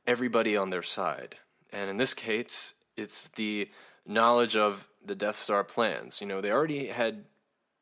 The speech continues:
had them in possession, but the goal was to get them to somewhere that could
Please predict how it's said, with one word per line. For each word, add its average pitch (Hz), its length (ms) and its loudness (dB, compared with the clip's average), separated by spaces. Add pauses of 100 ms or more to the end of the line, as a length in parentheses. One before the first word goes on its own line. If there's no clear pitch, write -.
(500)
had 113 260 -2
them 113 100 2
in 101 120 -2
possession, 90 600 -6 (760)
but 98 320 -2
the 104 100 -6
goal 123 340 6
was 110 220 2
to 113 100 -6
get 104 200 -2
them 104 180 -2
to 104 100 -6
somewhere 95 600 -2
that 87 260 -4
could 87 320 -8